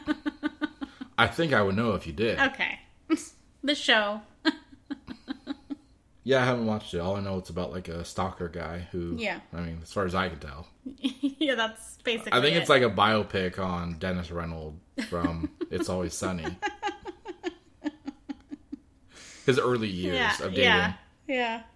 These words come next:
Speaker 1: <laughs>
Speaker 2: All right, moving on. Uh, there is a Chronicle sequel in the works based off the movie from back in the day where a group of high school kids get superpowers from some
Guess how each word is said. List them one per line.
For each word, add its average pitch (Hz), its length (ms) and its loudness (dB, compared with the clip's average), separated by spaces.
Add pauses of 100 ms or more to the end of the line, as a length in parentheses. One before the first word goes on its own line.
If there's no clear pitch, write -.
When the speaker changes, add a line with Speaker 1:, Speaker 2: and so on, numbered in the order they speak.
(120)
Speaker 1:
<laughs> 349 800 0 (500)
Speaker 2:
All 131 120 8
right, 127 240 8
moving 135 260 4
on. 143 300 4
Uh, 120 420 2
there 123 200 6
is 123 200 2
a 120 100 4
Chronicle 127 760 2
sequel 95 380 -2
in 90 100 -2
the 90 80 -2
works 87 680 -4
based 95 280 -4
off 87 240 -6
the 80 260 -8 (240)
movie 87 480 -2
from 80 240 -8
back 87 220 -2
in 85 60 -12
the 85 60 -8
day 85 240 -4
where 87 300 -4 (340)
a 80 80 -8
group 90 280 -8
of 78 240 -8 (140)
high 92 180 -4
school 90 240 -6
kids 92 360 -4
get 87 360 -6
superpowers 85 840 -6
from 80 380 -10 (1040)
some 78 360 -10